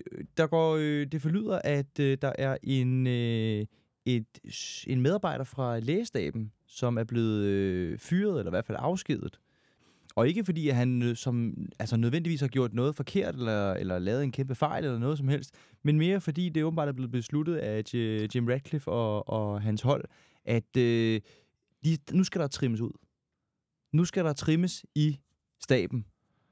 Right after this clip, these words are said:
Og, øh, og den første, der ryger, det er åbenbart lægestaben, som ikke er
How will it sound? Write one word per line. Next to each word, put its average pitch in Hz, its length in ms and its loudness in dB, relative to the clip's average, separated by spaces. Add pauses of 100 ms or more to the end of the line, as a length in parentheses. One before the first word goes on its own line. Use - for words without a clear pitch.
(120)
Og, 120 420 4
øh, 110 460 2
og 120 120 0
den 123 140 -2
første, 165 300 0
der 156 60 2
ryger, 139 260 2
det 139 280 0
er 117 180 2
åbenbart 120 420 0
lægestaben, 131 520 0
som 123 220 0
ikke 151 280 0
er 104 220 0